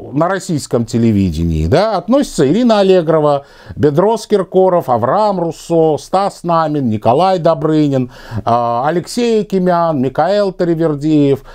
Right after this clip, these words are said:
Арно Бабаджанян, Мариам Мирабова, Алексей Чумаков и так далее, и так далее. Их десятки, можно перечислять и перечислять. Вот и жаждет альтернативы. Поэтому, если хотите поддержать рождение азербайджанцев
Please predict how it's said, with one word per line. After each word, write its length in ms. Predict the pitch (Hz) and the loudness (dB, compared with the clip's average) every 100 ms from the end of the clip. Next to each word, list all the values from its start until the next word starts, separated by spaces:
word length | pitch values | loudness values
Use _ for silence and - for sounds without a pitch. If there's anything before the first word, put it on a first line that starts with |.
| - - | -10 -4
Арно 380 | 151 143 202 | -2 -2 -2
Бабаджанян, 840 | 196 190 180 135 165 160 156 151 139 | -2 -2 -4 -2 -2 0 -2 -2 -2
Мариам 480 | 117 135 185 208 185 | -2 0 0 0 0
Мирабова, 840 | 170 160 156 143 139 131 123 113 | 0 2 0 0 0 0 2 2
Алексей 540 | 120 117 107 - 202 190 | 0 0 -2 0 2 0
Чумаков 680 | - 170 160 - 165 156 - - - | -2 0 0 0 0 0 -4 -18 -2
и 140 | 302 | 0
так 280 | - 233 196 | 0 -2 -2
далее, 280 | 233 226 185 | -2 0 -2
и 60 | 165 | -2
так 280 | 156 143 | -4 -2
далее. 380 | 135 123 101 120 | -2 0 0 -2
Их 120 | 165 | -2
десятки, 580 | 131 151 - 139 127 - | -2 -4 -2 -2 -2 -6
можно 320 | 107 117 113 | -4 -2 -2
перечислять 720 | 110 131 123 143 139 160 151 | -2 0 0 -2 -2 -2 -2
и 40 | 113 | -6
перечислять. 640 | 107 95 - 92 - - - - - - - | -4 -6 -8 -14 -14 -18 -20 -18 -18 -8 2
Вот 360 | 151 320 349 | 2 2 0
и 120 | 302 254 | 0 0
жаждет 640 | 120 190 254 175 151 - | 0 0 -2 -2 -4 -4
альтернативы. 1040 | - 147 143 123 127 113 - 95 78 69 - - - - | -4 -2 -2 -2 0 -2 -4 -10 -10 -12 -18 -20 -20 -8
Поэтому, 340 | - 226 269 262 | -4 -2 -2 -2
если 360 | 240 285 247 | 0 -2 -2
хотите 640 | 214 - 214 - 233 - 143 | -4 -4 -6 -4 -6 -4 -6
поддержать 840 | - 156 123 165 143 143 147 - | -4 -4 -2 -2 0 -2 -2 -2
рождение 720 | 135 139 113 139 147 123 113 | -2 -2 -2 0 0 2 0
азербайджанцев 1120 | 113 139 123 139 127 143 127 127 131 113 120 | 0 -2 0 -2 0 -2 0 0 0 -2 -6